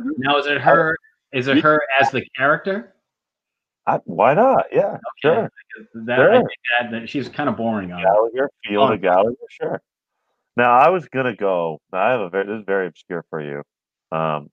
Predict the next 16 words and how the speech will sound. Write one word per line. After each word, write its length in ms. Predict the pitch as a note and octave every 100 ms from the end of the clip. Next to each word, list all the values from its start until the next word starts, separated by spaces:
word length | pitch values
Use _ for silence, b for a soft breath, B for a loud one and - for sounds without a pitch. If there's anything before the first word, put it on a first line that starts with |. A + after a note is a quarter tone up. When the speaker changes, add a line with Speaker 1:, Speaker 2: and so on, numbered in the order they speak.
| _
Speaker 3:
it 60 | F2
would 120 | F2+
be 100 | G#2
like 240 | F#2 E2 -
five 260 | F2+ E2
A. 220 | D#2+ D#2+ - _ _ _ _ _ _ _ -
And 140 | G2
I 80 | G#2+
was 160 | A2
g-, 160 | G2 A2+ -
this, 200 | G#2+ _ -
if 80 | F#2+
you're 140 | F#2 F2
a 60 |
Sopranos 640 | - F#2+ - A2+ A#2 F#2 -
guy, 380 | F2+ D#2+ D2+ D2+